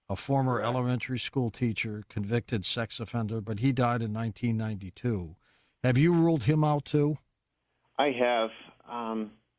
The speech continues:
Speaker 2: it, it's, it's no wonder that the police took a very close look at him because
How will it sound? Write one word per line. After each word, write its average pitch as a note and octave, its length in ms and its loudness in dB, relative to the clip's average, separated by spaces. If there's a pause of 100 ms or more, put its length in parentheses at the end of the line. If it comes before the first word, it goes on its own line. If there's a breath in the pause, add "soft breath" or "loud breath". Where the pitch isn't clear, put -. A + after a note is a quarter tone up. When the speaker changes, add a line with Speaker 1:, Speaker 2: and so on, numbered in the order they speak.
(480)
Speaker 2:
it, - 240 -10
it's, A#2 340 -8 (240)
it's - 260 -10
no C#3 120 0
wonder B2+ 340 0
that G#2 180 -10
the G#2 60 -2
police A#2 380 -2
took - 140 -6
a G#2 60 -4
very G#2+ 160 -2
close G#2+ 320 -4
look A#2+ 220 -4
at A#2 140 0
him A#2+ 200 -8
because A2+ 220 -8